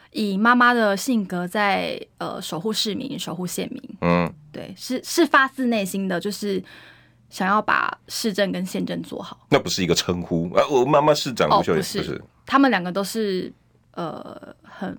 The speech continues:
Speaker 1: 很，很，很拼的。
Speaker 2: 嗯。
Speaker 1: 就是，是真的想要把事情做好。
Speaker 2: 就像妈妈在一个家里面，
Speaker 1: 没错。
Speaker 2: Q 当 Q 塞，
Speaker 1: 对。
Speaker 2: 气当气塞，特别处于看起来较清气。
Speaker 1: 对。
Speaker 2: 啊，
Speaker 1: 就是
Speaker 2: 卢秀燕就是这种性格。
Speaker 1: 卢秀燕也是，张丽善也是。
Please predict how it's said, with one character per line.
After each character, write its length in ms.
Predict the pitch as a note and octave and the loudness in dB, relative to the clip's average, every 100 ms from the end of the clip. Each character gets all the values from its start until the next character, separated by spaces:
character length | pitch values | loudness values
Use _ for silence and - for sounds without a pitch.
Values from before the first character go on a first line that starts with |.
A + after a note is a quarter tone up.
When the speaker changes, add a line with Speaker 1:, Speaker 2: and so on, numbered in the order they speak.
| - | -14
Speaker 1:
很， 340 | - G#3 F#3 F3+ | -8 -4 -4 -4
很， 300 | F#3 F3+ F3 - | -6 -6 -8 -10
很 240 | - F#3+ | -6 -6
拼 300 | E3+ G#3+ G#3 | -2 0 2
的。 240 | G3+ F#3+ - _ _ | 2 -2 -8 _ _
Speaker 2:
嗯。 320 | - - E3+ | 0 2 2
Speaker 1:
就 60 | F3 | 0
是， 80 | A3 | -2
是 180 | A3+ A#3 | -2 0
真 140 | A3 | -2
的 60 | G3 | 0
想 180 | F3+ | 0
要 80 | F#3 | 0
把 120 | F#3 | -2
事 140 | D#3+ G3 | -6 -8
情 140 | E3 | -10
做 220 | D#3 F#3 | -8 -10
好。 200 | - - - - - - | -10 -16 -20 -20 -20 0
Speaker 2:
就 120 | A#2 | 4
像 120 | G#2+ | 4
妈 120 | G#2+ | 4
妈 120 | G2 | 4
在 120 | G2 F#2+ | 4 2
一 40 | |
个 80 | D#2+ | 0
家 220 | - D#2+ | 2 2
里 140 | D#2 B1+ | 2 -4
面， 180 | D2 C2+ | -2 0
Speaker 1:
没 200 | G#3 G#3 | 0 0
错。 280 | - A#3+ G#3+ | -2 0 2
Speaker 2:
Q 220 | - F#3+ | 4 4
当 220 | - E2 | 2 -2
Q 260 | E2 G2 E2+ | 2 2 2
塞， 280 | - E2+ E2 | 2 2 2
Speaker 1:
对。 260 | D#3+ G2 | -2 -4
Speaker 2:
气 140 | - F#2 | -2 0
当 220 | - D#2+ E2+ | 2 0 0
气 160 | F#2+ | -2
塞， 300 | E2+ E2+ D#2+ | 0 0 0
特 160 | C#2 F2 | 0 2
别 120 | F#2 | 2
处 240 | - D2 | 0 0
于 40 | D2 | 0
看 180 | - G2+ | 0 0
起 60 | |
来 60 | C#2+ | 0
较 60 | |
清 240 | G#2 - D2+ | -2 -2 -6
气。 160 | - - - | -8 -14 -8
Speaker 1:
对。 120 | F3 | -8
Speaker 2:
啊， 500 | - F#3+ - _ - | -8 -12 -18 _ -2
Speaker 1:
就 100 | G#3+ | 2
是 80 | G2+ | 0
Speaker 2:
卢 60 | |
秀 200 | G#2+ G#2+ | 4 4
燕 100 | G2+ | 4
就 100 | F2 | 2
是 60 | E2 | 0
这 120 | F2+ | 0
种 100 | C#2+ | 0
性 180 | - C#2 | -4 -10
格。 160 | G1+ G1+ _ - | -10 -14 _ -6
Speaker 1:
卢 80 | |
秀 100 | G#3+ | -2
燕 120 | B3 G#3 | 0 -2
也 80 | |
是， 340 | - - G3+ F3 | -6 -6 -4 -2
张 160 | F#3+ | -4
丽 100 | G#3 | -4
善 180 | F#3+ G3 | -4 -4
也 140 | - F#2+ | -4 -10
是。 300 | - - | -14 -14